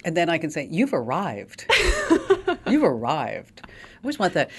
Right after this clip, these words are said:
Speaker 1: You know, wouldn't that be great in life when you get somewhere, it's like,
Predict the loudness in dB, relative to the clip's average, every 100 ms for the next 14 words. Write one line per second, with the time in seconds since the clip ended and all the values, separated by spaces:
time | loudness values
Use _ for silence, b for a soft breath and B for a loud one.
0 | B -6 -4 0 2 2 2 0 0 0
1 | 0 -2 -4 -4 -6 -8 -4 -2 -2 -4
2 | -6 -6 -10